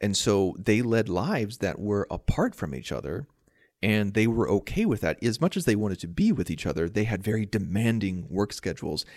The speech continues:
and it worked for them. The amount of time that they saw each other worked for them until it didn't, and then they changed their lives to fit their relationship, which is a beautiful thing to do.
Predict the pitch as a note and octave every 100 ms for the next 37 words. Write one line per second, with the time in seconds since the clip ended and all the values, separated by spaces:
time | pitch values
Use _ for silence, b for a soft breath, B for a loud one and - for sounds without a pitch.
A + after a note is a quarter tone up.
0 | B G#2 G#2+ F#2 F2+ A2+ - - E3 F#3+
1 | - - _ - D#2+ E2 G2+ - F2 G2
2 | F#2 G#2 - D#2+ E2+ F#2 G2+ E2+ E2 -
3 | F2 A2 G2+ D2 F#2 F2 G2 F#2 F#2 b
4 | b b - F#2 C#3 A3 D#3+ F2 - -
5 | F2 F2 E2 E2 - - F2 F2+ - E2
6 | D#2 C#2+ A#1+ - - b b b - -
7 | A2 G#2 G2+ - _ _ - E3 E3 -
8 | G2 A2+ G3 - F2 - D2+ - G#2+ A2
9 | G2 F#2+ - G#2+ G#2+ F#2 - F2+ - D2+
10 | E3+ G#2+